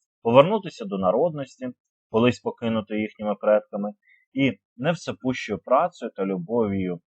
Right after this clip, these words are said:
мірою своїх сил злагод-, злагодити все зло, заподіяне ними народу, ще що вигород-, е, вигодував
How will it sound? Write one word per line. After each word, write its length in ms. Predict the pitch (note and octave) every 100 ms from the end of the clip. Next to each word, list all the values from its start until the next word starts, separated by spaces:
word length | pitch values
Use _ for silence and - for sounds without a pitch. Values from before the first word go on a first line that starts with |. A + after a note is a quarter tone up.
| _ -
мірою 580 | G#2+ D3 F#3 E3+ D#3+ - _
своїх 500 | _ - C3 C#3 C3+
сил 360 | - C3+ C3+ B2+ -
злагод-, 520 | - G2+ A2 C3 C3+ A#2+ _ A2 G#2 F#2+ -
злагодити 760 | F#2+ G2+ A2 D3+ D#3 E3 E3 - _ _ _
все 240 | - A#2+
зло, 400 | A#2+ C#3 E3 G2+ - _ _
заподіяне 720 | - G2 F#2+ E2+ G#2+ C3 C3+
ними 420 | B2 G2+ F#2 F#2
народу, 380 | G#2 A#2 A2+ E2+ - _ _ _ _ _ _
ще 560 | - - B2+ B2+ G#2 - _ _
що 240 | - - A#2
вигород-, 580 | G2+ F#2+ G2 G2+ D3 E3
е, 340 | B2+ A2 G2+ - _ _
вигодував 720 | G#3 G#3+ - G2+ A#2 D#3 F#3